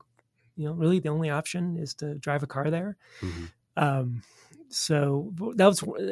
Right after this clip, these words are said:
Speaker 1: that's a great benefit of a place like San Francisco or Washington, D C. It's like, just, you, you meet up with friends and no one's driving home.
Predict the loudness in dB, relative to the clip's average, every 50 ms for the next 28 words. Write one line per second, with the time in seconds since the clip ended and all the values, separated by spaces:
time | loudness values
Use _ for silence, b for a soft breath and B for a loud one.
0 | -2 0 2 2 2 2 2 6 8 8 8 8 6 2 2 2 -2 -4 -4 -4
1 | -4 -4 -4 -4 -4 -4 -4 -4 -4 -4 -4 -4 -6 -6 -4 -4 -4 -4 -6 -6
2 | -6 -6 -6 -6 -4 -4 -4 -4 -4 -6 -6 -6 -6 -8 -8 -8 -6 -6 -6 -6
3 | -6 -6 -4 -4 -4 -4 -4 _ _ _ _ b b b b b b b b _
4 | -4 -4 -4 -4 -2 2 6 10 10 10 10 10 8 6 2 4 4 4 6 6
5 | 6 6 4 4 2 0 -2 -4 -6 -10 -8 -4 -2 -2 0 2 4 4 4 4
6 | 4 4 4 4 4 2 0 -2 -2 -2 -2 -2 -4 -4 -6